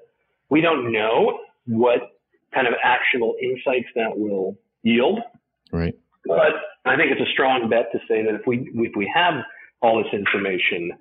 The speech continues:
Speaker 1: that it will, you know, it will pave the way for understanding a lot of things, including a lot of, of human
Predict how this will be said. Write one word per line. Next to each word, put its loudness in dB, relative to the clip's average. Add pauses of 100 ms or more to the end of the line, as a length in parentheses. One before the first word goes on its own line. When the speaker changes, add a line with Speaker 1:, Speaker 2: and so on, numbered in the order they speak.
Speaker 1:
that 2
it 0
will, 0 (120)
you -2
know, -2
it -2
will 0 (100)
pave 0
the 2
way 0
for -2
understanding -4
a -2
lot 2
of -10
things, -10
including 0
a -2
lot 0
of, -8 (200)
of -8 (140)
human -8